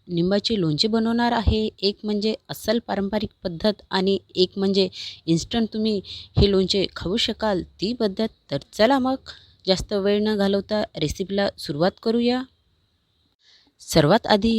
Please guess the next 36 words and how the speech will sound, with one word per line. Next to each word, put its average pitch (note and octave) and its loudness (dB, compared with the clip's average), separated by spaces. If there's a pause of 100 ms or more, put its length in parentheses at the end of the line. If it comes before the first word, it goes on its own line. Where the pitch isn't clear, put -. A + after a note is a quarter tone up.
(100)
इथे G3 -2
मी G3+ 2
जवळपास F3 0 (240)
पाच D#3 2
किलो G#3 0
निंबू F#3+ 2 (280)
छान F3 2 (340)
मिठाच्या F3+ 0
पाण्यामध्ये F3 2 (140)
अर्धा E3+ 0 (100)
तास F#3 0 (100)
आधी E3+ 4 (300)
छान F3 2 (380)
मुरायला D#3+ 4 (200)
ठेवलेले D#3+ 4
होते. A#3+ 0 (140)
तुम्ही D#3+ 2
बघू D#3 2
शकता, A3 -2 (500)
मीठ F3+ 2 (100)
टाकून G#3 0
जर G3+ 4
निंबू F#3+ 0
पाण्यामध्ये F3+ 0
ठेवले G3 2 (100)
तर E3 0
त्याचा E3 0
जो F#3 2 (100)
डस्ट D3+ 2
आहे F3 2 (160)
तो F#3+ -2
संपूर्ण G3+ -4
निघतो A3+ -4 (120)
आणि F#3+ 0
निंबाला F#3 2
जो F3+ 0